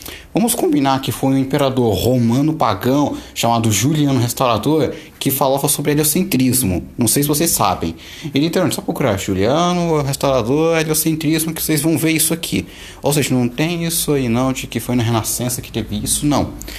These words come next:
Aliás, os renascentistas eram hermeticistas. Aliás, uma diferença, não é hermetismo não, é hermeticista.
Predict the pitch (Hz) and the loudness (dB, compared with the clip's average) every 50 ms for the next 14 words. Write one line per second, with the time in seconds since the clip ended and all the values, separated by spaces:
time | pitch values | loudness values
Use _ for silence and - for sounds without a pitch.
0 | - - - - - 226 190 277 302 349 - - - - - 185 - 349 359 370 | -14 -10 -4 -2 -2 0 2 0 0 0 0 -2 -6 -8 -8 -4 -2 -2 0 2
1 | 359 349 339 349 339 311 - - - 120 156 202 - - 269 240 202 208 190 190 | 0 0 2 2 0 0 0 0 0 0 0 0 0 0 0 0 2 2 2 2
2 | 185 180 170 160 147 135 127 120 110 104 98 95 87 87 - - - - 147 - | 2 2 2 2 2 2 2 2 2 2 2 2 0 -2 -4 -8 -10 -10 -10 -4
3 | - - 139 156 160 147 156 - 110 - - - 180 196 185 - - - 98 - | -2 0 2 2 2 2 2 0 2 2 2 2 2 2 0 0 -2 -2 0 0
4 | - - - - - - - - - - - 147 143 156 151 156 151 151 - 165 | -2 -2 -6 -12 -18 -20 -20 -18 -14 -8 -4 -2 0 0 2 2 0 0 0 0
5 | 143 120 101 98 - - 98 98 101 101 107 107 104 107 - 113 117 110 107 101 | 0 2 2 2 2 2 2 2 2 2 2 2 0 0 0 0 2 2 2 2
6 | 95 95 98 98 98 - 104 - - 92 87 - - - | 2 2 0 0 0 0 -2 -2 -2 -2 -4 -4 -6 -8